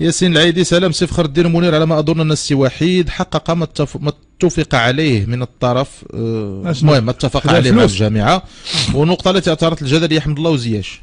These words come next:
Speaker 1: راه متفقين على أنه حقق الأهداف. إلا
Speaker 2: مم.
Speaker 1: عنده في الكونترا كارت فينال، راه قال لهم: "درت كارت فينال، تأهل كأس العالم".
Speaker 2: آه.
Speaker 1: مزيان هادشي. لكن من بعد أنت تبارك الله على إي-، وقيلا م-،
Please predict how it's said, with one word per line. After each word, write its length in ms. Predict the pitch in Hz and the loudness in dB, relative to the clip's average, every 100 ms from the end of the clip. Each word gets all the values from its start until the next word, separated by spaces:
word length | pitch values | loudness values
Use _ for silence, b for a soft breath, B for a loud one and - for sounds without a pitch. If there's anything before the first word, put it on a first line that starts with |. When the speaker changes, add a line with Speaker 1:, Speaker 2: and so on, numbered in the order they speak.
| - | -8
Speaker 1:
راه 200 | 339 320 | -4 -2
متفقين 460 | 233 254 - 277 208 | -2 -4 -2 -4 -4
على 160 | 220 | -4
أنه 140 | 214 208 | -4 -6
حقق 280 | - - | -6 -8
الأهداف. 400 | - 131 120 120 - _ | -4 -2 -2 -2 -6 _
إلا 140 | - 165 | -2 0
Speaker 2:
مم. 60 | |
Speaker 1:
عنده 140 | 151 165 | 2 0
في 60 | |
الكونترا 360 | 160 165 151 151 | -2 -4 -2 -4
كارت 220 | 160 135 | -2 -4
فينال، 300 | - 139 135 | -4 -6 -4
راه 160 | 127 107 | -4 -4
قال 160 | 110 | -4
لهم: 140 | 117 107 | -4 -4
"درت 180 | 104 - | -8 -8
كارت 200 | 107 - | -10 -6
فينال، 500 | 120 120 165 165 131 | -6 -2 0 0 -4
تأهل 300 | - 123 127 | -4 -4 -4
كأس 220 | 135 - | -8 -6
العالم". 280 | 123 185 175 | -2 -2 -2
Speaker 2:
آه. 260 | 160 131 135 | -2 -4 0
Speaker 1:
مزيان 280 | 165 254 | 2 4
هادشي. 280 | 196 - 113 - b b b b - - | 2 -2 -6 -8 b b b b -20 -12
لكن 320 | - 302 285 | -8 -6 -4
من 100 | 269 | -2
بعد 200 | 175 127 - - - - - - - - - - - - _ _ _ - | 0 -2 -8 -20 -20 -20 -20 -20 -20 -20 -20 -20 -20 -20 _ _ _ -10
أنت 340 | 170 156 117 113 123 - _ _ - - - - - - b b b b b b b b b - - _ - - - | -8 -8 -10 -12 -18 -20 _ _ -20 -20 -20 -20 -20 -20 b b b b b b b b b -20 -20 _ -20 -18 -4
تبارك 320 | 156 180 170 | -2 -2 -2
الله 200 | 175 196 | -2 0
على 300 | 147 165 - | 0 0 -2
إي-، 520 | 208 185 180 156 - | -2 -2 -6 -8 -10
وقيلا 400 | 208 - 220 247 | -10 -2 -2 -2
م-، 240 | 247 233 | -6 -10